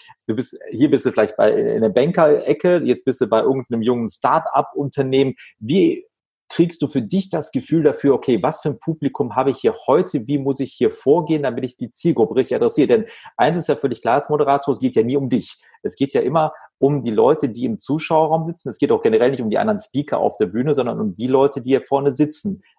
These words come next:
Wie hast du für dich das Gefühl dafür entwickelt oder wie gehst du da vor, wenn du in so eine neue Situation reinkommst, um den Raum, ich sag mal, aufzusaugen, die Atmosphäre zu fühlen? Wie gehst du da vor?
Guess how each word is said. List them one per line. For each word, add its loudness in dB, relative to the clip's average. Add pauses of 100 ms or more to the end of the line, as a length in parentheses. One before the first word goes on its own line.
(100)
Wie 0
hast -4
du 0
für -10
dich -4
das -6
Gefühl -2
dafür 0
entwickelt 0
oder 2
wie -10
gehst -4
du 0
da 2
vor, -2
wenn 2
du 2
in 2
so 0
eine 0
neue 2
Situation -2
reinkommst, -2 (300)
um 0
den 2
Raum, 2
ich -8
sag 0
mal, 2
aufzusaugen, 0
die 2
Atmosphäre -2
zu -14
fühlen? -6
Wie -6
gehst -8
du -6
da -2
vor? -8